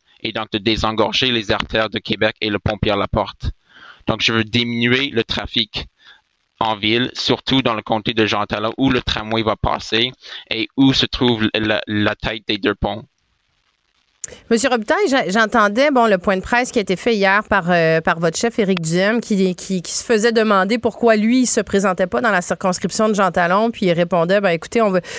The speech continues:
Speaker 2: lui, il a l'intention de se concentrer sur une autre circonscription où je comprends qu'il a peut-être plus de chances de gagner, parce que dans Jean Talon, le Parti conservateur est arrivé, euh, cinquième lors de la dernière élection.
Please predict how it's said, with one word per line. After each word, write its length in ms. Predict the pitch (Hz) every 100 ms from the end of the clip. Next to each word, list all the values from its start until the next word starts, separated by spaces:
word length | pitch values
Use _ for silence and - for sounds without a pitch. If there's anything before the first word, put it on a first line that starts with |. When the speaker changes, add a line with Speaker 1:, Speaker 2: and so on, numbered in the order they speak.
| - 214
Speaker 2:
lui, 120 | 247
il 80 | 233
a 60 |
l'intention 540 | 214 214 208 190 247 247
de 100 | 196
se 160 | -
concentrer 720 | 175 220 214 - 185 165 233
sur 240 | 240 226 185
une 240 | 185 190
autre 200 | 214 233
circonscription 920 | - 202 202 180 - 175 - 220 240 240 - -
où 140 | 277 339
je 120 | 269
comprends 460 | - 208 180 247
qu'il 160 | 247 226
a 60 | 185
peut-être 280 | 185 196
plus 340 | - 240 262 202
de 140 | 185
chances 260 | 165 214 214
de 80 | 202
gagner, 320 | 190 247 285
parce 180 | 202 -
que 80 |
dans 320 | 196 185 214 220
Jean 180 | 214
Talon, 360 | 190 190 202 247
le 100 | 208
Parti 220 | 185 -
conservateur 640 | - 185 196 175 175 220
est 160 | 220 190
arrivé, 480 | 170 170 175 214 233 - - - -
euh, 180 | 156 151
cinquième 680 | - 202 185 - 233 226
lors 260 | 180 170 170
de 100 | 175
la 220 | 165 160
dernière 440 | 156 165 165 180 185
élection. 720 | 170 156 - - 214 247